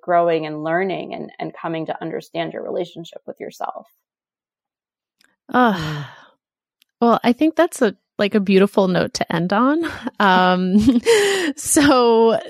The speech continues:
Speaker 2: thank you so much for this conversation. I mean, I feel like we could talk to you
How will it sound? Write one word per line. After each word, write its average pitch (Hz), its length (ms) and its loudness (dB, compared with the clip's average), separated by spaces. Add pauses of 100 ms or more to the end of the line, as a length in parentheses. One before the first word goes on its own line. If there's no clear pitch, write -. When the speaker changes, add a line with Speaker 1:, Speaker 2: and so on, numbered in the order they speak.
(120)
Speaker 2:
thank 285 240 2
you 415 80 6
so 240 220 2
much 185 220 0
for 190 140 -4
this 185 160 0
conversation. 175 680 -2
I 175 100 0
mean, 190 120 -2
I 202 80 0
feel 240 160 2
like 214 220 2 (160)
we 175 560 -2 (420)
could 202 140 -8
talk 165 280 -4
to - 140 -8
you - 340 -4